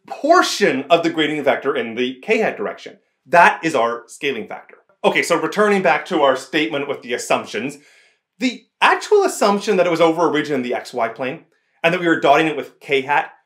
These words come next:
was actually a little bit arbitrary. In fact, I could replace this, and I'll replace it with a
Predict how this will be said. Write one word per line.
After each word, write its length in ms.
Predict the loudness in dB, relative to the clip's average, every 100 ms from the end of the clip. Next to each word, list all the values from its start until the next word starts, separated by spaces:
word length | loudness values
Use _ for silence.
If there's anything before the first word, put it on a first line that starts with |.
| _ 2
was 120 | 6
actually 260 | 6 4 0
a 20 | 2
little 120 | 0
bit 140 | -2
arbitrary. 460 | -4 -6 -10 -14 -16 _ _ _ _ -6
In 100 | 0
fact, 300 | 2 0 0
I 140 | 2 6
could 240 | 6 4
replace 460 | 0 -2 -2 -2 -2
this, 200 | -2 0
and 160 | 4
I'll 160 | 6 4
replace 360 | 2 0 0
it 60 | -2
with 120 | -2
a 300 | -4 -4 -10